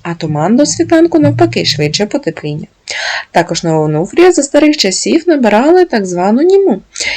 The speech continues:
і почату воду з джерела. Це потрібно було зробити зранку, до сходу сонця і мовчки.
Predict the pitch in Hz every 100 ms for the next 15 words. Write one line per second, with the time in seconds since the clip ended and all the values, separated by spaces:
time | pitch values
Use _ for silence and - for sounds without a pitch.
0 | - _ - 370 202 202 190 247 262 180
1 | 180 214 262 311 359 202 - - 440 427
2 | - 233 190 170 170 170 160 160 185 294
3 | 349 330 180 170 - _ - - - -
4 | - 175 156 147 151 175 214 339 339 180
5 | 170 - 233